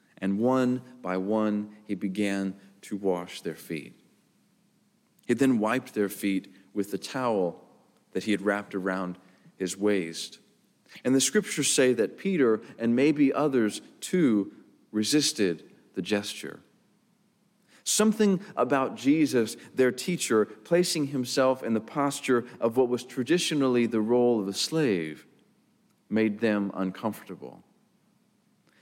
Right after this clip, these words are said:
To say it another way, it's not that they were uncomfortable with someone washing their feet. It's that they were uncomfortable with Jesus washing their feet.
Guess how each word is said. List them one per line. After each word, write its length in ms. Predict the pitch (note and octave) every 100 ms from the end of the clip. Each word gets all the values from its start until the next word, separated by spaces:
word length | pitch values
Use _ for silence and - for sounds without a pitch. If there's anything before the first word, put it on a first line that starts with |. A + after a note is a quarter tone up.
| -
To 140 | C#3
say 300 | - F3+ E3
it 120 | D3+
another 340 | A2+ B2+ D3 B2
way, 460 | G2 F2+ F2 F2+ - - _ -
it's 240 | C#3+ -
not 320 | D#3 F3 G#3+ E3+
that 140 | D#3
they 120 | D3+
were 160 | C3 B2+
uncomfortable 960 | A#2+ A#2+ - D3 - C3+ A2+ A2 G#2+ - -
with 120 | A2+
someone 480 | - D3+ C#3+ C3+ A#2
washing 540 | A2+ A#2+ - B2 G#2+
their 160 | G2+ F#2
feet. 560 | - B2+ G2 E2 - - _ _ _ _ _ _ -
It's 220 | A#2 -
that 200 | C#3 B2
they 120 | C3+
were 180 | B2 B2
uncomfortable 960 | A2+ A2 - C3 - A#2+ G2+ G2 F#2+ - - _
with 200 | G2+ G2
Jesus 720 | - A#2 A#2 A2+ D#2+ E2 - - _ _ _
washing 440 | F2 E2+ - E2+ D#2+
their 100 | D2+
feet. 340 | - D#2+ E2